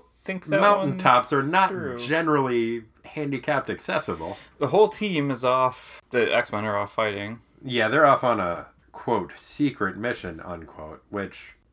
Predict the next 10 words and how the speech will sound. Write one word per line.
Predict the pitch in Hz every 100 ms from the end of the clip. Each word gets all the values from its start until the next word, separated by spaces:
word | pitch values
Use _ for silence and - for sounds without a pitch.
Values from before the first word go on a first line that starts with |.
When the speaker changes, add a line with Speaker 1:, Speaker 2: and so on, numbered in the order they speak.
| -
Speaker 2:
is | 151
bullshit. | 80 95 - - - _ _ _ _ -
Speaker 1:
So, | - 135 139 139
do | 131 123
they, | 127 131
maybe | 127 127 139
they've | 143 135
got, | - 135 113
like, | 113 107
a | 110 104 101